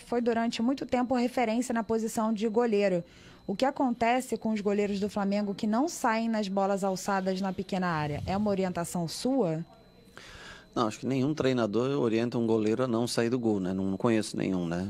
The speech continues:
Speaker 2: Eu acho que isso é muito, é, do trabalho diário, do treinador de goleiros que trabalha com os goleiros, mas eu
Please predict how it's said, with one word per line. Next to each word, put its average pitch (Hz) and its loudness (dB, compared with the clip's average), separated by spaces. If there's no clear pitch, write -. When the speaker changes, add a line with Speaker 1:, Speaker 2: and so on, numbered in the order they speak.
Speaker 2:
Eu 90 -2
acho 92 -4
que 107 0
isso 101 0
é 113 4
muito, 101 0
é, 90 -2
do 87 -4
trabalho 90 0
diário, 95 2
do 110 -6
treinador 104 0
de 101 2
goleiros 120 0
que 113 -4
trabalha 104 2
com 98 -4
os 95 -4
goleiros, 117 0
mas 107 0
eu 117 -2